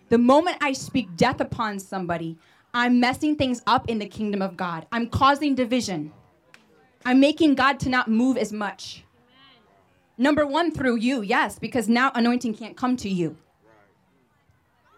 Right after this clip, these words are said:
But number two, you're literally causing division in the spiritual realm. Devil hears you speak death.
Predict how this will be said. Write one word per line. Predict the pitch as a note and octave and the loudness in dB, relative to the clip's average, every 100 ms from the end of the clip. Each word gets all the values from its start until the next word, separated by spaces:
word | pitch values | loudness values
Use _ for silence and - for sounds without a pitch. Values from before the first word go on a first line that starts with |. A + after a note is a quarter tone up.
| _ | _
But | B3+ | 2
number | C4 C4+ C4 | 4 4 2
two, | C4 D#4+ | 2 0
you're | B3+ A#3 | 2 2
literally | A3 C4 C#4 B3+ | 2 0 0 -4
causing | - B3+ B3 A#3+ | -2 0 0 0
division | G#3 G3 B3 A#3+ | 0 0 -2 0
in | A3 | -2
the | G#3+ | -2
spiritual | - A3+ A3 A3 | -2 -2 -2 -2
realm. | A3+ A#3+ - - G3 | 0 -2 -6 -12 2
Devil | A#3 B3+ C4 | 6 6 6
hears | B3+ B3 | 4 2
you | B3 | 2
speak | A#3 - G#3+ G3+ | -2 -2 -4 -2
death. | A#3 A#3+ - - | -2 -2 -4 -10